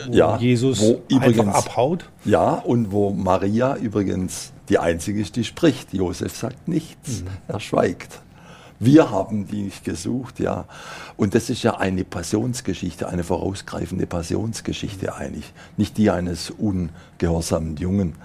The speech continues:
Speaker 2: Es heißt ja dann, er war ihnen untertan. Und das griechische Wort für untertan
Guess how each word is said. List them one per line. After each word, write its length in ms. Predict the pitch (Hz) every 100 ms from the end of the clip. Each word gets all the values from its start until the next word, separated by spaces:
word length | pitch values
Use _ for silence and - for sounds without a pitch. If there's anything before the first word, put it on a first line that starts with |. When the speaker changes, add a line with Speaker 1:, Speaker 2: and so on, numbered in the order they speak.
| - - -
Speaker 2:
Es 140 | - 80
heißt 280 | 80 95 117
ja 60 |
dann, 280 | 95 101 107 -
er 160 | 92 80
war 320 | 85 92 -
ihnen 400 | 107 104 98 95 - -
untertan. 800 | 139 143 127 101 - 71 69 71
Und 160 | - 73
das 140 | -
griechische 340 | - 107 101 90
Wort 160 | 98
für 140 | - -
untertan 800 | 113 139 - - 80 92 110